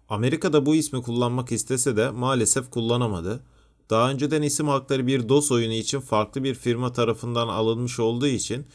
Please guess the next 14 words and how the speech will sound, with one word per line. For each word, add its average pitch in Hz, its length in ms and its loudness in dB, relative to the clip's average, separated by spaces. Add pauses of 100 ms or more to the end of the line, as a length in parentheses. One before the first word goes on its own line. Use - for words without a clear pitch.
(280)
Capcom 123 460 0
Biohazard 113 560 2
ismini 123 420 -4
kullanamadı. 107 720 -4 (140)
Yeni 110 300 2
isim 170 300 2
arayışına 120 540 2
giren 110 300 0
Capcom'da 143 640 2
şirket 143 500 -4
içinde 135 340 -2
bir 135 100 0
yarışma 120 520 2
düzenleniyor 98 760 -2